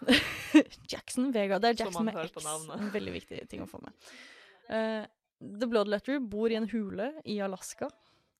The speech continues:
Speaker 1: eh, hvor hun bloodletter folk, derav navnet. Og hun er jo også den første vampyren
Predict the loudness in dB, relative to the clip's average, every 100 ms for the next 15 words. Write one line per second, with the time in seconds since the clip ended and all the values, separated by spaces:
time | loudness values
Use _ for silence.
0 | -14 -8 -8 0 2 4 4 4 0 0
1 | -4 -2 -6 -4 -4 -6 -20 -20 _ _
2 | -4 -2 -4 -6 -8 -10 -14 -20 -20 -20
3 | -20 -20 -20 _ _ _ 0 2 2 2
4 | 2 2 2 2 0 -6 -8 -8 -6 -6
5 | -6 -8 -8 -8